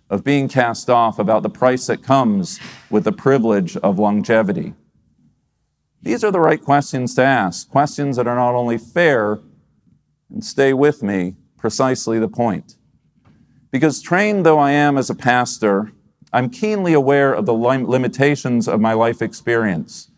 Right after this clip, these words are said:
Attuned as I may be to the fragile nature of the human condition, neither I nor anyone for that matter can fully address the biological or theological questions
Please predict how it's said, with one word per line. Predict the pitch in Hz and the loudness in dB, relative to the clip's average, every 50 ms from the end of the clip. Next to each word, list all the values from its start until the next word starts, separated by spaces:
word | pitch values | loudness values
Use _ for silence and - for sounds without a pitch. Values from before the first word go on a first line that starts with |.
| _ _ _ _ _ - | _ _ _ _ _ -6
Attuned | 120 120 - - 185 208 202 185 | -6 -2 0 0 0 2 2 2
as | 180 151 156 | 2 2 2
I | 143 139 | 2 2
may | 135 139 139 139 | 2 2 0 2
be | 117 160 165 165 156 151 147 | 2 2 2 2 2 2 0
to | - - - | 0 -2 -2
the | 123 110 | -2 -2
fragile | - - 147 151 156 156 120 131 135 127 | -2 0 2 2 2 2 0 0 -2 0
nature | 131 139 147 151 151 - 131 | 0 0 0 0 -2 -2 -2
of | 123 113 | -2 -2
the | 117 | -2
human | 120 - 127 131 135 131 127 120 | -2 -2 -2 -2 0 -2 -2 -4
condition, | 113 123 113 113 131 151 147 - - 101 90 85 82 - _ _ _ _ _ _ _ _ _ _ _ _ | -4 -2 0 2 2 2 0 0 -4 -6 -6 -6 -8 -12 _ _ _ _ _ _ _ _ _ _ _ _
neither | - 127 135 135 139 139 - | 0 0 2 2 2 2 2
I | 120 151 156 156 | 0 0 0 0
nor | 156 156 175 190 185 - | 0 0 0 -2 -2 -2
anyone | - 160 185 202 208 180 151 131 123 120 | -2 0 0 0 0 0 0 0 0 -2
for | - - 117 | -2 -2 0
that | 107 113 110 110 - | 0 2 0 0 0
matter | 92 110 110 104 104 104 104 107 | 0 2 2 2 2 2 0 -2
can | 107 - 131 120 | -2 -2 -4 -4
fully | 117 - 165 185 185 170 160 | -2 0 0 2 2 2 2
address | 147 - 147 143 139 135 - - | 2 2 2 2 2 2 0 -2
the | 120 | -2
biological | 95 123 123 123 127 127 135 147 160 170 165 151 160 - 165 | 0 2 2 2 2 2 2 2 2 2 0 -2 0 0 2
or | 160 147 98 120 | 2 2 0 -2
theological | 113 - - 151 160 160 156 143 135 135 110 131 - 123 120 | -2 -2 -2 0 2 4 4 4 2 2 0 -4 -4 -4 -4
questions | - - 160 170 180 - - - 123 113 110 110 107 - - | -2 0 0 0 0 0 -4 -4 -2 0 0 0 0 -2 -6